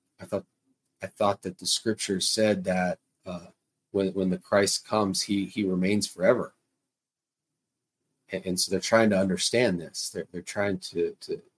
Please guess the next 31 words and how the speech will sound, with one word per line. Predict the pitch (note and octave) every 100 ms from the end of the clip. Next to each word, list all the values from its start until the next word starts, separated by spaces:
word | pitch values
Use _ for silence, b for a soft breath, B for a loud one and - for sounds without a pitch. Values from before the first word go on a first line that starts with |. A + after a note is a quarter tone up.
| _ _ -
to | F2+
reason | F#2+ A#2+ B2+ F#2
their | F2+
way | F2 F#2
into | G#2+ A2+
this, | - - - - - - _ _ _ _ _ _ _ _ _ _ _
rather | F#2+ G2 G2
than | F#2
just | F2+ F#2 -
listening | G#2 - F2+ F2 F2+ F#2+ -
a-, | F#2 F2+
and, | E2+ F2 -
and | F2 E2 D#2+ - _ _ _ _ _ _
saying, | - G2 G2
"Okay, | - G#2
this | F#2+ G2 G#2
is, | F#2 -
this | G#2 -
is | G#2+ -
what | F#2 G2 F2+ F2+ - - _ _ _ _ _ _ _ -
the | F2+
Son | - G#2+
of | F#2 -
God | F#2 F2
is | -
saying | - F#2+ F2+ -
to | -
us, | - -
the, | F2 D#2+ _
the, | E2 -
the | F2+